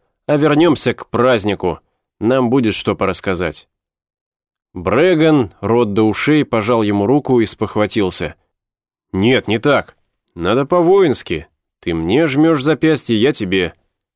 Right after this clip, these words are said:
Оба ухмыльнулись. «Пусть барды поют, что хотят», сказал Джилат. «Мы сложим свою песню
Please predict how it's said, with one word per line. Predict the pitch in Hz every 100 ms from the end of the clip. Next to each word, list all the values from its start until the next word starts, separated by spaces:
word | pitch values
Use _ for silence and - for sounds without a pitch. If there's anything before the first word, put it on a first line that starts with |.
| _ _ _ _ -
Оба | 113 107 110
ухмыльнулись. | - 113 113 110 107 104 90 80 - _ _ _ _ _ _ _ _ _ _ _
«Пусть | 135 190 165 120
барды | 113 143 202 170 165
поют, | 156 143 139 147
что | - - 127
хотят», | 110 104 117 101 - - _ _
сказал | _ 107 98 101
Джилат. | 90 104 101 92 - _ _ _ _ _ _
«Мы | 90 98
сложим | - 117 139 113 120 98
свою | - 113 127 147
песню | 123 131 113 - 85